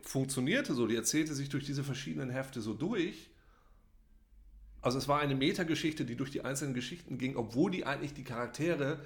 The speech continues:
der jeweils, also der jeweiligen Serie erzählten. Das ist ein ganz, ganz seltsames, äh, äh, Experiment, wie er das erzählt. Und wenn man sich die,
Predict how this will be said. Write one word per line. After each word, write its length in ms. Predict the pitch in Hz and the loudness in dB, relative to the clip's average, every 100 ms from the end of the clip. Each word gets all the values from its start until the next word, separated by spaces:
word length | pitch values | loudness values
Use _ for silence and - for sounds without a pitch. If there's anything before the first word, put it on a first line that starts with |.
| - - | -10 -4
der 100 | 123 | -2
jeweils, 460 | 131 131 131 - | 0 0 0 -4
also 160 | 120 117 | -4 0
der 80 | 127 | 2
jeweiligen 300 | 139 131 113 | 4 2 2
Serie 300 | 123 139 107 | 2 2 0
erzählten. 440 | 92 104 - - - - - - - - - | -2 -4 -6 -8 -18 -20 -20 -20 -20 -12 -2
Das 140 | 123 | 4
ist 140 | 135 | 4
ein 340 | - 127 131 131 | 6 4 2 2
ganz, 400 | - 151 214 208 | 8 8 8 4
ganz 260 | 160 147 127 | 4 2 4
seltsames, 720 | 135 139 - 139 120 117 - - - - - - | 6 6 8 6 6 4 0 -4 -16 -18 -20 -4
äh, 60 | 127 | 2
äh, 800 | 117 110 110 - - 110 107 - | 6 6 4 -2 -6 -2 -2 -2
Experiment, 840 | 123 - - 113 113 120 127 110 | -4 -4 2 4 6 4 2 0
wie 100 | 110 | 0
er 100 | 107 | -2
das 160 | 98 98 | -2 -4
erzählt. 520 | 90 - 104 95 - - | -4 -2 -2 -4 -8 -16
Und 300 | - 98 98 | -8 -6 -4
wenn 100 | 113 | 0
man 100 | 120 | 2
sich 160 | 120 123 | 2 0
die, 280 | 123 123 | 2 2